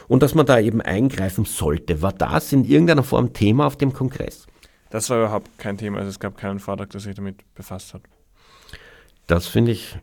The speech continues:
Speaker 1: ja richtiggehend erfreulich. <laughs> Obwohl natürlich, äh, die Frage ist, ob man nicht auch ein bisschen betonen sollte, wie wichtig Wildtierautonomie ist. Ähm, weil das hängt natürlich damit zusammen, dass, äh, wie die Jagd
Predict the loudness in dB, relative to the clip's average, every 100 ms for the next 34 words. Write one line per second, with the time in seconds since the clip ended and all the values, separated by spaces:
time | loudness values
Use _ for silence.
0 | _ 2 6 6 2 -4 -4 -4 -4 0
1 | 0 0 -6 -8 0 0 0 -10 -16 -16
2 | 0 0 0 -6 -14 -12 -6 2 6 8
3 | 8 6 4 2 -4 -18 -20 -20 -20 -14
4 | -6 -2 -2 -2 -10 -12 -14 -16 -4 -2
5 | 2 4 4 4 2 2 4 6 6 2
6 | 2 4 4 2 -2 0 0 -2 0 4
7 | 4 4 4 2 2 -2 -2 -8 -6 -4
8 | -4 -4 -6 0 2 4 4 6 6 4
9 | 4 0 -6 -20 0 2 2 0 2 2
10 | 2 2 2 4 4 4 4 4 4 4
11 | 0 0 2 2 4 4 2 -2 -12 -6
12 | -4 -4 -8 -18 -20 -20 -4 -2 0 2
13 | 4 2 0 -8